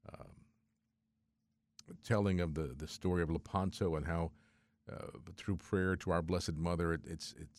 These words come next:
it, it, uh, she staved off the attack of the Muslims and the victory of Lepanto. And we hear about so many stories throughout the history of our church about Mary's intervention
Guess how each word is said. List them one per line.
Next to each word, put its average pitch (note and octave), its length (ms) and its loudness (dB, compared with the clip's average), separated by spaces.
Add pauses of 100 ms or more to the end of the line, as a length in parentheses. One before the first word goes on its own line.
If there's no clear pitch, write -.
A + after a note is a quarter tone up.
(140)
it, D2 120 -12 (140)
it, D2 120 -14 (180)
uh, - 120 -20 (100)
she E2 100 -14
staved F#2+ 400 0
off F2+ 240 2
the F#2 120 -2
attack D#2+ 360 0
of E2+ 80 -2
the E2 80 0
Muslims D#2+ 540 -2
and D2+ 120 -6 (580)
the F2+ 80 0
victory F2+ 460 0
of D#2+ 80 0
Lepanto. F2 480 0
And D#2+ 100 0
we E2 100 -2
hear F2+ 300 2
about D#2+ 260 -2
so D3+ 200 -2
many C3 160 2
stories G#2 380 0
throughout F2+ 240 0
the F2 180 -4
history G#2 360 -2
of D#2+ 100 -4
our D2+ 100 -2
church D2+ 560 -2 (540)
about E2+ 340 2
Mary's F2 420 2
intervention E2 720 -2